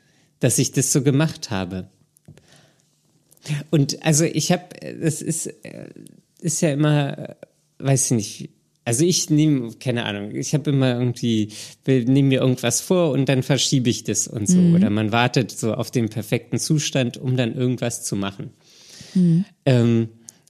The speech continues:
Speaker 1: aber der perfekte Zustand, der wird ja nie kommen.
Speaker 2: Ja, stimmt.
Speaker 1: Für, für so eine Fahrradtour. Ähm, und dann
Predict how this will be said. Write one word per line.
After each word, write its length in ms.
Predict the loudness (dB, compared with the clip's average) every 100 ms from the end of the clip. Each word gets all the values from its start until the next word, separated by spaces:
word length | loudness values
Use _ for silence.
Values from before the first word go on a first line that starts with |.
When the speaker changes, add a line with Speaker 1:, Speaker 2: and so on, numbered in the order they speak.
| _ _ _ _ _ _ -2
Speaker 1:
aber 200 | 2 4
der 120 | 4
perfekte 580 | 2 0 2 -2 0 -4
Zustand, 560 | 0 0 0 2 2 2
der 140 | 2
wird 180 | 0 2
ja 80 | 2
nie 220 | 4 0
kommen. 400 | 0 0 0 -2 -8 _ _ _ _ _ _ _ _ _ _ _ -2
Speaker 2:
Ja, 240 | 2 4
stimmt. 640 | 2 2 2 2 0 -4 -10 _ _
Speaker 1:
Für, 280 | 0 2 2
für 180 | 2 2
so 100 | 2
eine 140 | 0
Fahrradtour. 800 | 0 -2 -2 -6 -4 -4 -4 -6 -14 -20 -20 _ _ _ _
Ähm, 640 | 0 2 2 2 0 -4 -18 _ _ _ _ _ _ -20 -2
und 360 | 2 2 2
dann 520 | 2 4 4 0 -4